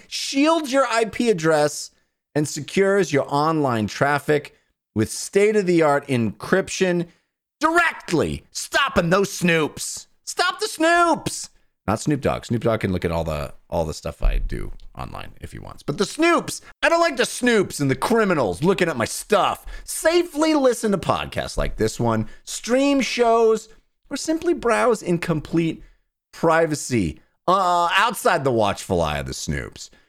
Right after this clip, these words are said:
You're gonna protect yourself on the public Wi-Fi. If you're traveling, oh my gosh. You gotta, you, you don't wanna just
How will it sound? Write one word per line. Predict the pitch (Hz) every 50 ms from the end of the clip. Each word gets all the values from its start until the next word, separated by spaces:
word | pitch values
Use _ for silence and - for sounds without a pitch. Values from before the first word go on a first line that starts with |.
| _ _
You're | 127 139
gonna | 156 143
protect | - 147 123 - 180 170 165 -
yourself | 165 - - 160 147 127 -
on | 123 127 123
the | 110
public | 98 - - - 151 185 - 208 190 -
Wi-Fi. | 135 107 90 82 82 - - - 87 87 98 113 - - -
If | - 117 -
you're | 123 110
traveling, | - - - 143 131 139 147 165 175 185 185 -
oh | - 127 135 135
my | 127 113 104 101
gosh. | 92 101 95 85 80 - - - - - - _ _ _
You | 170 175 196
gotta, | 226 214 208 196 190 -
you, | 190 190 -
you | - - 196 196
don't | 226 247 247
wanna | 254 254 233 214
just | 175 147 131 131 170 180 160 - - -